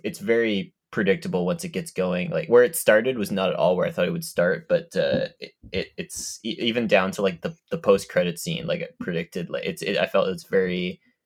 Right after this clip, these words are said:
predictable in that way, and it, it was just, it was kind of fun, light, kind of inoffensive. I enjoyed it, but then I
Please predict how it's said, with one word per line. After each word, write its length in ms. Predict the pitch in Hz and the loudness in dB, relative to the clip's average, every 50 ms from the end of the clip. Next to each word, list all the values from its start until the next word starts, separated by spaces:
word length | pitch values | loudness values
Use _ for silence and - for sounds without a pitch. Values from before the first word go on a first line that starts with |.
| _ _ _ _ _ _ _ _ _ _ | _ _ _ _ _ _ _ _ _ _
predictable 500 | - 123 101 104 98 - - - 101 98 | -4 0 0 0 0 -2 -2 0 2 2
in 80 | 98 98 | 4 2
that 180 | 95 92 - | 0 0 2
way, 340 | - 98 95 95 95 92 - | 4 4 4 4 4 2 0
and 500 | 78 92 92 90 90 90 90 - - - - _ _ _ _ _ _ _ _ _ _ - | 0 0 0 0 0 -2 -2 -4 -8 -12 -14 _ _ _ _ _ _ _ _ _ _ -4
it, 140 | - - 120 | 0 4 4
it 80 | 139 | 4
was 120 | 143 160 - | 4 4 2
just, 260 | 185 165 165 - - - | 0 0 0 -2 -2 0
it 80 | 127 135 | 2 2
was 100 | 135 - | 2 4
kind 160 | - 151 - | 2 2 2
of 160 | - - - - _ | 0 -4 -12 -20 _
fun, 580 | - - - - 120 117 117 120 120 117 104 90 | -20 -4 0 2 2 4 2 0 -2 -4 -4 -2
light, 460 | 101 98 98 98 98 92 82 - - | 2 2 2 2 2 0 -4 -6 -2
kind 180 | - 107 95 | 0 2 2
of 120 | 95 90 85 | 2 0 -2
inoffensive. 920 | - 101 104 98 - - 98 92 95 - - 101 95 95 92 - - - _ _ _ _ _ _ _ _ _ - | -2 -2 -2 0 0 0 -2 -2 -2 -2 -2 -2 -2 -2 -6 -10 -14 -20 _ _ _ _ _ _ _ _ _ 4
I 60 | 110 | 4
enjoyed 480 | 110 104 101 87 - 117 113 110 110 104 | 4 4 2 0 2 2 4 4 4 6
it, 220 | 110 107 - - | 4 4 4 4
but 240 | - 104 95 82 - | 4 4 4 4 2
then 180 | - 95 92 | 0 0 2
I 240 | 92 90 90 87 165 | 2 2 0 0 -4